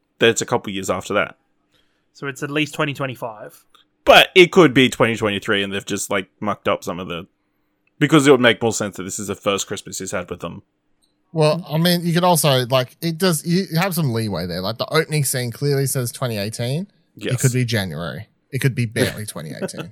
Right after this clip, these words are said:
Speaker 3: You know what I mean? Like, you, there, you get a little bit of,
Speaker 1: I
Speaker 3: it
Speaker 1: think,
Speaker 3: could be
Speaker 1: you
Speaker 3: New
Speaker 1: know,
Speaker 3: Year's Day twenty eighteen.
Speaker 2: Then again,
Speaker 1: You know,
Speaker 2: we also have, we also have a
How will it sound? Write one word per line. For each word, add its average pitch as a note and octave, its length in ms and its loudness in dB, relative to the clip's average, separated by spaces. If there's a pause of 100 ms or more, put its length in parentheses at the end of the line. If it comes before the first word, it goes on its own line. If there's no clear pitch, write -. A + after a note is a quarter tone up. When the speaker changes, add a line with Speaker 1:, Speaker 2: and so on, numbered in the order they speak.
(140)
Speaker 3:
You C#3 100 -2
know C#3 60 4
what C#3+ 100 2
I D3 140 4
mean? E3+ 80 4
Like, D3 180 2
you, D3 80 -2
there, F3+ 240 0
you F3+ 120 0
get G#3 120 6
a F3+ 60 8
little D3 400 6
bit A#2+ 160 2
of, G#2+ 240 -2 (340)
Speaker 1:
I F3 140 10
Speaker 3:
it D3+ 60 6
Speaker 1:
think, D3+ 120 4
Speaker 3:
could D3 120 6
be D#3 80 2
Speaker 1:
you C#3+ 80 6
Speaker 3:
New C3 100 6
Speaker 1:
know, B2 140 8
Speaker 3:
Year's E3+ 160 4
Day A#2 440 -2 (140)
twenty A2+ 320 -2
eighteen. G#2 360 -4
Speaker 2:
Then A3+ 140 4
again, E3+ 140 6
Speaker 1:
You E3+ 60 10
know, F3+ 100 10
Speaker 2:
we E3 100 6
also F#3+ 300 2
have, D#3 580 0 (220)
we E3 140 0
also F#3+ 180 -4
have A3 220 0
a C#3+ 520 0